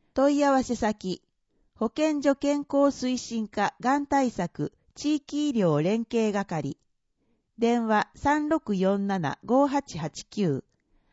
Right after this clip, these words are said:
ファックス三六一五七一七一。生活習慣の改善に役立つ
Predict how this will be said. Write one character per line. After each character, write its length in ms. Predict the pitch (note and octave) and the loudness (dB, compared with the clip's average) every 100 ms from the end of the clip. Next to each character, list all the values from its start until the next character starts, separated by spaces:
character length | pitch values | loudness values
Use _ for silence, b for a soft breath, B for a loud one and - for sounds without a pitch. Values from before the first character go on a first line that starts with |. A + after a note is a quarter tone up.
| - | -6
フ 20 | |
ァ 80 | B3+ | -4
ッ 40 | |
ク 120 | C4 - | -4 -6
ス 280 | - D#3 - | -6 -6 -8
三 320 | - C4+ D4+ D4+ | -4 -2 0 0
六 280 | D#4 - | -2 -2
一 280 | D#3+ - F#3+ | -6 -6 -6
五 360 | F3+ F#3+ C#3 - - | 0 2 2 -2 -6
七 300 | G#3 C4+ C#4+ | -2 0 0
一 280 | C#4+ - D3+ | -4 -8 -6
七 280 | C#3+ E3+ F#3 | -2 -2 -4
一。 380 | - - - - _ _ _ _ _ _ _ _ _ _ _ _ _ _ _ _ _ _ _ _ | -6 -10 -12 -12 _ _ _ _ _ _ _ _ _ _ _ _ _ _ _ _ _ _ _ _
生 280 | - D4 D#4 | -8 -2 -2
活 240 | - D#4 - | 0 -2 -4
習 300 | - D#4+ D4+ | -6 -2 -2
慣 240 | - A3 | -2 -2
の 180 | F3 D3 | -2 -4
改 280 | G#3+ A#3 B3 | -2 -2 -2
善 260 | B3 A#3+ | -2 -2
に 140 | A#3 A3+ | -2 -2
役 260 | A3 B3 | -2 -4
立 440 | F#3+ F#3 - | -4 -6 -8
つ 0 | - | -12